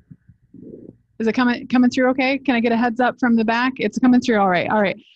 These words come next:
So it's not that there were, there might have been some celebrations in the sanctuary this morning, but to try to have the microphone here at the same time as receiving, um, Steve's audio, we're, we're gonna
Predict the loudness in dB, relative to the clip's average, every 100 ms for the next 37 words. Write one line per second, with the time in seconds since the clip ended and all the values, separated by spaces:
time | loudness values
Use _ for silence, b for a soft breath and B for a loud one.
0 | B 0 0 2 2 4 2 0 0 2
1 | 2 -2 -6 -4 2 4 4 2 2 2
2 | 2 2 2 0 0 0 0 0 0 0
3 | 0 -2 -2 -2 0 0 0 0 -2 0
4 | 0 -2 B B B -2 -2 -2 -10 _
5 | _ -6 -4 -2 -2 0 0 -2 0 0
6 | -2 _ _ -6 -4 -2 -2 -2 -2 0
7 | 0 -2 -6 _ -6 -6 -6 -8 -4 -2
8 | -4 -6 -6 -4 -6 -10 -10 -8 -6 -4
9 | -2 -4 -6 -12 -10 -6 -6 -8 -10 _
10 | -6 -6 -4 -6 -4 -4 -4 -4 -6 b
11 | b _ _ _ -6 -4 -4 -2 0 0
12 | -2